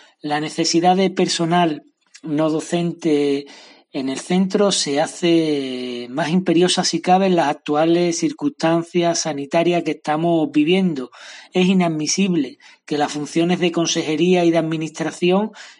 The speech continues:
estén siendo realizadas por el personal docente del centro, que esto conlleva una sobreocupación en sus obligaciones profesionales y un esfuerzo laboral que, entendemos, no le corresponde y que podría derivar,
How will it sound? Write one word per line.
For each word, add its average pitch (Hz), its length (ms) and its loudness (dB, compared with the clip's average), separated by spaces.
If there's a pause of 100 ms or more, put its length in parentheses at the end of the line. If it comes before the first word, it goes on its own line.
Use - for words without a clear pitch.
estén 165 400 -2
siendo 185 460 2
realizadas 170 680 2
por 175 200 0
el 147 200 0
personal 151 560 -2
docente 170 880 0
del 139 220 -4
centro, 185 560 -2 (420)
que 143 80 -6
esto 170 240 -2
conlleva 165 480 2
una 180 340 2
sobreocupación 147 1200 2
en 143 100 -10
sus 147 180 -2
obligaciones 151 1000 0 (340)
profesionales 147 800 0
y 139 80 2
un 151 100 0
esfuerzo 165 600 2
laboral 160 560 2
que, 147 240 -4 (280)
entendemos, 160 800 -2 (220)
no 151 160 2
le 170 160 2
corresponde 160 720 0
y 190 80 0
que 151 100 0
podría 165 380 2
derivar, 156 500 2